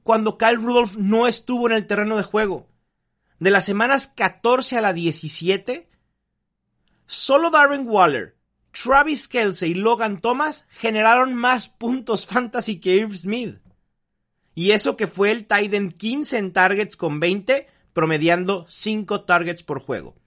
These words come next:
Pero jugó en el setenta por ciento de snaps.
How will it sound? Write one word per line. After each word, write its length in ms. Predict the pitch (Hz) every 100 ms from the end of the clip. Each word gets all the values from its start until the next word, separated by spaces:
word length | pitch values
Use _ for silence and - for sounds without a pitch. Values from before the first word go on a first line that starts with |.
| _ _
Pero 180 | 156 151
jugó 240 | 160 156
en 80 | 170
el 80 | 185
setenta 380 | 170 160 160 156
por 160 | 135
ciento 280 | 117 143 135
de 80 | 120
snaps. 400 | 120 - - -